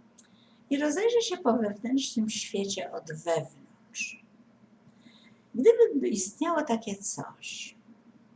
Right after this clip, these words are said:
to, co spowodowało, że ty dzisiaj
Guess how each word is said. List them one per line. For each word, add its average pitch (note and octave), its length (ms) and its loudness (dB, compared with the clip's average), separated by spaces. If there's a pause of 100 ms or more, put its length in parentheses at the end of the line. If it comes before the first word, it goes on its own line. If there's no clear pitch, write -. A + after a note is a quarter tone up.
(1300)
to, F#3 140 -2
co - 320 -6
spowodowało, G#3+ 1300 0
że E3+ 180 -4
ty F4 280 -4
dzisiaj - 720 -8